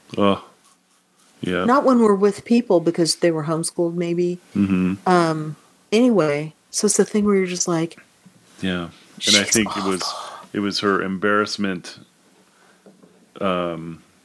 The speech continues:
Speaker 1: amongst the other people in the hotel that made her not do that.
Speaker 2: Was it?
Speaker 1: I don't know. That's what I was
Speaker 2: Or was
Speaker 1: thinking.
Speaker 2: it that they locked her out of the room?
Speaker 1: Well, they locked her out of the room, but eventually they let her back in, remember?
Speaker 2: Yeah.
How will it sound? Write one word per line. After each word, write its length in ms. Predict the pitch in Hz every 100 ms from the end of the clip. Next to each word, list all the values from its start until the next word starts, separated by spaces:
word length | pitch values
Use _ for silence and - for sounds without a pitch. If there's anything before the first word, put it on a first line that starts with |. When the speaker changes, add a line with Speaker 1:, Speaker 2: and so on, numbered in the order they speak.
| _ _ -
Speaker 1:
amongst 400 | 101 98 101 -
the 100 | 92
other 180 | 92 92
people 340 | - 110 92
in 80 | 90
the 40 |
hotel 640 | 90 85 - 104 95 82 80 _ _ - - _ _
that 160 | - 87
made 260 | 95 92 87
her 100 | 85
not 300 | 90 78 82
do 180 | 101
that. 360 | 80 76 73 - - - _ _ _ _ _ _ _ - - _ _ _ _ _ _ _ _
Speaker 2:
Was 340 | 190 208 285 359
it? 480 | 349 349 - - - - -
Speaker 1:
I 160 | 92
don't 140 | 90 85
know. 220 | 82 82
That's 240 | 95 -
what 80 | 92
I 80 | 95
was 200 | 85 -
Speaker 2:
Or 80 | 220
was 100 | 233 -
Speaker 1:
thinking. 80 | 226
Speaker 2:
it 60 |
that 160 | 226 208
they 100 | 208
locked 380 | 196 185 196 -
her 120 | 196
out 140 | 180 170
of 100 | 156
the 100 | 147
room? 180 | 156
Speaker 1:
Well, 100 | 139
they 100 | 127
locked 280 | 127 147 107
her 100 | 120
out 120 | 113 101
of 60 |
the 100 | 92
room, 360 | 92 110 120 92
but 220 | 87 82
eventually 420 | 87 92 101 95
they 100 | 87 90
let 160 | 90
her 60 | 87
back 300 | 82 82 -
in, 200 | 90 92
remember? 460 | 82 80 82 85 - -
Speaker 2:
Yeah. 640 | 190 196 196 190 190 185